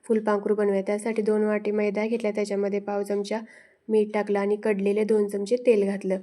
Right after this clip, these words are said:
आता थोडं थोडं पाणी घालून आपल्याला हा घट्टसर गोळा बनवून घ्यायचा आहे. जास्त पण घट्ट नाही किंवा जास्त पण पातळ नाही. ज्याप्रमाणे आपण चपातीची कणिक बनवतो, त्याप्रमाणे आपल्याला हे मळून घ्यायचं आहे.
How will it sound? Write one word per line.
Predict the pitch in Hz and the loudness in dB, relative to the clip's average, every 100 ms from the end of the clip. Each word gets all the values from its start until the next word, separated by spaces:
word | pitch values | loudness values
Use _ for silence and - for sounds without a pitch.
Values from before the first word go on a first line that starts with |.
| - _ _ _ _ _ _ _ _ - | -8 _ _ _ _ _ _ _ _ 0
आता | 220 226 | 2 4
थोडं | 247 233 233 | 6 6 6
थोडं | 233 226 | 6 4
पाणी | 233 220 214 | 4 4 4
घालून | 220 220 | 4 2
आपल्याला | 220 214 214 214 | 0 0 0 2
हा | 214 | 0
घट्टसर | 214 220 - 214 220 226 | -2 -4 -4 -4 0 2
गोळा | 220 208 | 4 2
बनवून | 208 214 202 202 | 2 2 4 2
घ्यायचा | 202 202 196 | 2 0 0
आहे. | 202 | 2
जास्त | 214 214 247 | 0 0 -4
पण | 240 240 | -2 2
घट्ट | 233 226 220 | 2 2 0
नाही | 214 214 | 0 2
किंवा | 247 247 | 4 4
जास्त | 233 208 214 | 4 0 -4
पण | 208 202 | -4 -2
पातळ | 208 202 202 | -2 -2 -2
नाही. | 202 202 - - _ | -2 -4 -16 -20 _
ज्याप्रमाणे | 220 214 214 226 220 220 | 0 2 2 2 2 2
आपण | 220 214 220 220 _ - | 2 0 -2 -4 _ -6
चपातीची | 226 220 214 226 226 | -4 -2 0 0 0
कणिक | 226 233 226 214 | 0 2 2 2
बनवतो, | 214 202 202 208 | 2 2 0 0
त्याप्रमाणे | 208 202 214 208 214 | -2 -2 -2 0 0
आपल्याला | 208 208 202 | -2 -2 0
हे | 208 | 0
मळून | 220 214 196 196 | 2 2 2 2
घ्यायचं | 196 196 190 | 2 0 -2
आहे. | 190 | -6